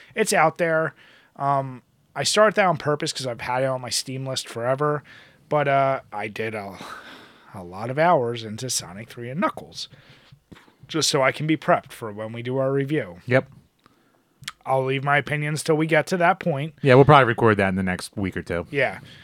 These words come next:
Speaker 1: But, um, outside of those two, I actually, there was another game I started playing, and I don't know why I'm completely blanking on it right now.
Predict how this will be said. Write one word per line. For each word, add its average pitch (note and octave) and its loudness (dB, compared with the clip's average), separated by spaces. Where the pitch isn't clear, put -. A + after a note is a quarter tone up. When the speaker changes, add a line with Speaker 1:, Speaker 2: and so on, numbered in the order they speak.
Speaker 1:
But, F3 4
um, E3+ 4
outside B3+ 6
of G#3 2
those E3+ 2
two, A#2+ -4
I B2 -4
actually, F#3+ 0
there C3 -12
was D#3+ -8
another A#3+ -4
game A#2 -10
I G2+ -14
started G2+ -10
playing, C#3+ -10
and A2+ -12
I A2 -14
don't G3+ -8
know F#3+ -4
why D#3 -4
I'm F#3+ -6
completely C#3 -6
blanking A2+ -14
on C3 -12
it C3+ -12
right D#3+ -6
now. G#3 -6